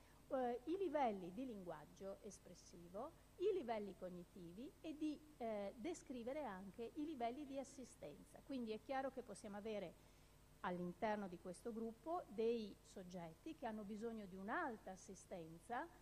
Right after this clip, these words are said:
come sono i soggetti a basso, basso livello di funzionamento, eh, e soggetti, diciamo, ad alto funzionamento che hanno bisogno di minore assistenza. Comunque c'è molto dibattito, eh, su questo cambiamento, proprio perché le categorie che sono state,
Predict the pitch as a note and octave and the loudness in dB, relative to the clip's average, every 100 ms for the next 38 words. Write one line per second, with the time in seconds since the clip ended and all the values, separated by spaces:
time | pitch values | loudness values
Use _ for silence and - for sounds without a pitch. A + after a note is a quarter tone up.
0 | - - F#3 F#3+ - G3 G3+ - F#3 F#3+ | -14 -8 -6 -6 -8 -8 -8 -10 -8 -6
1 | F#3 - F3+ G3+ D4+ C#4 - G3 F#3 A3+ | -6 -6 -4 0 0 -2 -10 -6 -4 -4
2 | - G#3+ G3 G3+ G3 F3 F3 A3 F3 F3+ | -4 -4 -2 -2 -2 -6 -8 -12 -10 -8
3 | F3+ F3 E3 E3 - A3+ D#4+ - - - | -8 -8 -10 -10 -4 -4 -4 -10 -20 -20
4 | - - B3+ A3+ A3 - - G#4 A4 - | -16 2 6 6 6 0 0 0 0 -4
5 | - A#3 G#3 B3+ B3 - G#3+ G3+ G3 A3 | -4 -2 4 4 4 0 -4 -4 -6 -4
6 | G#3 G3 A#3 A#3+ A#3 A#3 A3 D#4+ F4 G#3+ | -2 2 2 0 -4 -8 -6 -4 -2 -2
7 | C#4 F4+ C#4+ B3 A#3+ C#4+ A3+ A#3 C4+ A3+ | -4 -4 -2 -2 0 -2 0 0 0 -2
8 | G3+ G3 G#3+ F4 B3 E3+ E3 C#3 - - | -4 -2 2 2 2 0 -8 -14 -16 -16
9 | - - - - - - - - - E4 | -16 -18 -18 -18 -18 -20 -20 -12 0 4
10 | C4 A#3+ A#3+ A3+ A#3+ A3 G#3 F#3 F3+ F3 | 4 4 2 4 4 4 -2 -4 -4 -6
11 | - - - F#3 F#3+ G3 G3+ G3+ A3 G3+ | -10 -12 -6 -4 -4 -8 -8 -8 -6 -4
12 | G3 F#3+ F#3 E3 D#3+ F#3 G3+ A3 G#3+ G3 | -2 0 -2 -4 -4 -2 0 0 0 0
13 | G#3+ F#3+ G3+ A#3 A#3 G#3 G#3+ A3 A3 G3+ | -2 -2 -2 -2 -2 -2 -2 -2 -4 -6
14 | F#3+ F#3+ F#3 - F#3+ G3+ - F#3+ | -10 -10 -10 -6 -4 -4 -4 -6